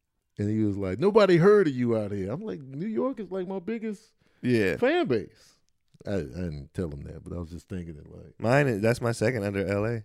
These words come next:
Speaker 1: Yeah.
Speaker 2: New York.
Speaker 1: New York, man.
Speaker 2: Then, uh, Atlanta, Houston, and I forgot what, where else.
Speaker 1: Yeah, mine is, like, Chicago, New York. They always
Speaker 2: Chicago's in
Speaker 1: swap
Speaker 2: there, too.
Speaker 1: places. Yeah. They always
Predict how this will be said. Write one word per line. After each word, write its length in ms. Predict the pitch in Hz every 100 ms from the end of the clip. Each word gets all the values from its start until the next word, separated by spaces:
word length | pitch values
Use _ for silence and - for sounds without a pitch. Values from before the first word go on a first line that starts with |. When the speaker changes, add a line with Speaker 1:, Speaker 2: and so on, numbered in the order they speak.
| 87
Speaker 1:
Yeah. 340 | 95 120 127
Speaker 2:
New 60 | 101
York. 260 | 110 113
Speaker 1:
New 80 | 113
York, 380 | 160 175 196 165
man. 120 | 139
Speaker 2:
Then, 120 | 107
uh, 340 | 104 101 98 92
Atlanta, 380 | 98 113 117 113
Houston, 720 | 113 110 - 104 101 101 104 _ _ _ _ _ _ _ _ _ _ _ _ _ -
and 600 | 92 95 95 92 95 92 -
I 60 |
forgot 280 | 98 95 92
what, 140 | 95 -
where 240 | 95 95 98
else. 220 | - - -
Speaker 1:
Yeah, 100 | 101 101
mine 220 | 147 165
is, 140 | 131
like, 180 | 131 113
Chicago, 420 | 117 143 131 127
New 100 | 120
York. 280 | 117 113 92
They 140 | 120
always 120 | 117 107
Speaker 2:
Chicago's 320 | 180 156 131
in 40 |
Speaker 1:
swap 80 | 120
Speaker 2:
there, 100 | 110
too. 60 | 120
Speaker 1:
places. 360 | 107 98 87
Yeah. 100 | 101 104
They 100 | 95
always 140 | 85